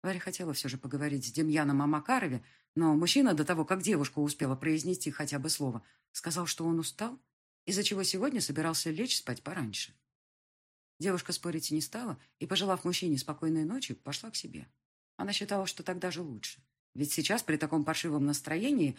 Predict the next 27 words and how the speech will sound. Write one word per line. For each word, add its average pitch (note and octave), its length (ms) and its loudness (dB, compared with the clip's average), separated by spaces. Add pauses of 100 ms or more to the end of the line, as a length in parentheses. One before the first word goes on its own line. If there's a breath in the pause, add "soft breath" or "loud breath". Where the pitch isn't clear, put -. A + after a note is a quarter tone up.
(200 loud breath)
толкового F#3 540 2
разговора F#3 420 0
не F#3 140 0
получилось F3+ 580 -2
бы. - 160 -12 (480)
Но, C3+ 240 2
оказавшись C#3+ 540 -2
в - 80 -2
своей C3 240 -2
комнате, F#3 480 -6 (260 soft breath)
ещё E3 200 -2
сильнее G#3+ 440 6
накрутила E3 560 4
себя, B2 300 0 (420 loud breath)
углубляясь F3+ 640 4
в - 40 -12
причину F3+ 360 0
своего D3+ 360 4
трусливого E3 600 2
поведения E3+ 680 6 (200 loud breath)
и D3+ 60 -4
с - 100 -2
назиданием E3+ 640 4
ругая E3+ 320 2
себя B2 260 -2
за - 100 -2
слабость. - 540 -8